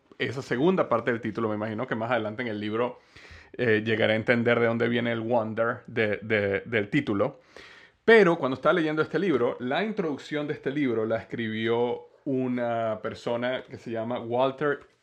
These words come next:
Isaacson. Y Walter Isaacson es el autor de varias biografías,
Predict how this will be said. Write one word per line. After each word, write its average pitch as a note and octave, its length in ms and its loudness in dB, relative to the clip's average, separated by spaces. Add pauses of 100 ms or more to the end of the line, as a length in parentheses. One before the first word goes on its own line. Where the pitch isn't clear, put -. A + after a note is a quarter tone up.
(120)
Isaacson. - 600 -8
Y A2+ 80 -10
Walter C#3 480 -2
Isaacson C3 720 -8
es A#2+ 160 -6
el C3+ 120 -2
autor A#2 600 2 (480)
de C#3 100 4
varias D#3+ 340 4
biografías, B2+ 760 0